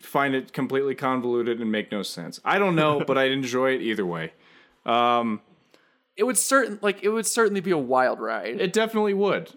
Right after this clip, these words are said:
Speaker 1: 'cause what the hell does David Lynch have any business making a movie <laughs> about us, you know? Uh, but I, I, I'm, I'm all for it. I'm happy we,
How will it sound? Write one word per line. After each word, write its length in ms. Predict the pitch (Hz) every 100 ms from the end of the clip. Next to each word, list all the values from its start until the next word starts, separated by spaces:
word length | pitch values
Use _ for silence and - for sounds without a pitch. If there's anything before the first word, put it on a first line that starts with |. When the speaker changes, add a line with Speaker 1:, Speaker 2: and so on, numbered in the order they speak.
| -
Speaker 1:
'cause 180 | 165 156
what 140 | 185
the 100 | 202
hell 280 | 196 196 185
does 280 | 180 180 165
David 260 | 175 175 170
Lynch 280 | 170 160
have 260 | 165 151 143
any 180 | 147 151
business 420 | 143 135 135 131
making 200 | 127 120
a 40 |
movie 280 | 127 143 127
<laughs> 60 | 131
about 340 | 123 170 147
us, 200 | 165 -
you 120 | 139
know? 260 | 135 151 175 - - - - _ -
Uh, 680 | 156 147 147 143 139 139 139 135 _ _ _ _ _ _ _ _ _
but 120 | - 175
I, 260 | 175 180
I, 140 | 170 175
I'm, 100 | 190
I'm 180 | 170 196
all 120 | 190
for 360 | 180 147 139 135
it. 180 | 131 - _ -
I'm 140 | 143
happy 280 | 165 175 175
we, 140 | 160